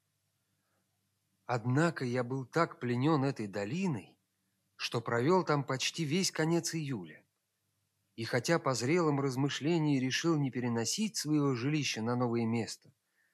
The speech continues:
но поставил там себе шалаш,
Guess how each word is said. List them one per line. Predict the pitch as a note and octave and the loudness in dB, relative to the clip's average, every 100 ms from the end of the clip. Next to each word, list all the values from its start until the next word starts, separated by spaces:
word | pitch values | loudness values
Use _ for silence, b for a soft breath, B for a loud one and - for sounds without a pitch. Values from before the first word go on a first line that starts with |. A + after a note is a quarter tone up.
| _ _ | _ _
но | G#2+ A2+ | -4 -2
поставил | A2 - - F3 E3+ D#3+ | -2 -4 2 2 4 0
там | D3+ D3 | 0 -2
себе | B2+ C3+ C3 | -2 -4 -4
шалаш, | B2+ C3 A#2+ E2 - - | -2 -2 -2 -4 -10 -18